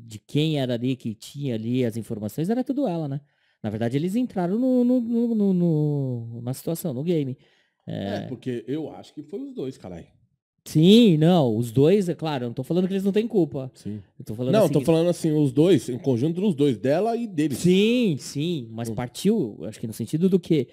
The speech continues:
Speaker 1: Ela que levou essas informações pro moleque, e o moleque, e foi fazendo a cabeça do, dos moleques. E você tá entendendo? Que meu pai é isso, que meu pai é aquilo, que tem dinheiro, que papapá, que papapá, entendeu? E vamos se dar bem, e vamos pra cima,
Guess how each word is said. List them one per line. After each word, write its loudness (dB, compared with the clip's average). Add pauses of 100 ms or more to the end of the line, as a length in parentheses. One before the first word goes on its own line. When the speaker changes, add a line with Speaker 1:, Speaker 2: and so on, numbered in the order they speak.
(220)
Speaker 1:
Ela 0
que -6
levou 0
essas -4
informações -2
pro -2
moleque, -2
e -4
o -4
moleque, -6
e -4
foi -2
fazendo -2
a -2
cabeça 0
do, 2
dos 4
moleques. 2 (500)
E -18
você -4
tá -6
entendendo? -2 (180)
Que -6
meu -2
pai -4
é 2
isso, 2
que -12
meu -10
pai -10
é -6
aquilo, -8
que -20
tem -4
dinheiro, 4
que -10
papapá, -4
que -10
papapá, -6
entendeu? 0 (400)
E -6
vamos -2
se 2
dar 4
bem, 0 (260)
e -8
vamos -4
pra -6
cima, -6